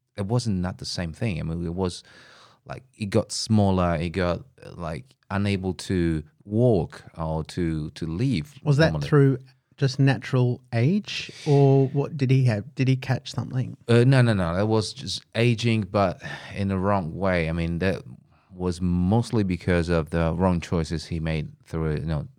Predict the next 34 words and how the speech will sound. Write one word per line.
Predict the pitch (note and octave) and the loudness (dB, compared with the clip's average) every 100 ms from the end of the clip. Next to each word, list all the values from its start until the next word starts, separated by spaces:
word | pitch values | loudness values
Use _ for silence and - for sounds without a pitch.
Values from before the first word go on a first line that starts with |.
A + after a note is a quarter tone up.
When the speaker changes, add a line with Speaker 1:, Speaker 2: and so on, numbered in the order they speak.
| E2+ | -16
Speaker 1:
his | - | -6
lifestyle. | D#2+ F#2+ - D2 C#2+ - _ | -2 -2 -2 -6 -6 -12 _
Speaker 2:
Right. | A2 A2 G#2+ - | -8 -6 -6 -2
Speaker 1:
They | G2 | 0
have, | F2+ F#2 F2+ - _ _ _ | 2 0 -2 -4 _ _ _
they | F2+ E2+ | -8 -6
had | E2+ E2+ | -4 -2
no | F2 E2+ D#2+ | 0 0 0
knowledge, | D#2 E2 E2+ D#2 D2+ - | 0 0 0 0 -4 -4
absolutely | E2+ - F2 F2 | -6 -4 -2 -2
no | D#2+ D#2+ | -2 -2
knowledge | D#2+ D#2+ D2 | -4 -4 -6
about | D2+ D#2+ | -6 -4
nutrition. | D#2 - F2 - D#2+ D#2+ D#2 _ | -6 -4 -4 -2 -4 -4 -6 _
A-, | F#2 - | -6 -6
again, | E2 F2+ C2+ - _ | -4 -4 -4 -10 _
no | E2 D#2+ E2 G2 G#2 | -20 -18 -8 -4 -2
exercise. | F#2+ - F#2 - G2 F#2+ F#2 - _ _ _ | -2 -4 -8 -2 0 0 -2 -6 _ _ _
It's, | E2+ - | -18 -10
it | - | -6
was | A2 A#2 | -2 -2
just | F2+ A#2+ A2+ - | 0 -2 -2 -4
work, | G#2+ F2+ - - | -2 -2 -4 -12
hard | - - | -8 -6
work. | - F2+ - - _ _ - | -4 -4 -6 -12 _ _ -10
Speaker 2:
Yeah. | F#2+ | -4
Speaker 1:
And | F#2 | -2
the | |
body | D#2+ G2 F#2+ E2 D#2+ D#2 F2+ | 2 2 2 -2 -4 -8 -8
gives | E2+ D#2 | -6 -2
up, | A2+ - - | -2 -4 -10
you | D#2 | -10
know, | D#2 | -6
after | D#2 - D2+ C#2+ | -6 -4 -4 -4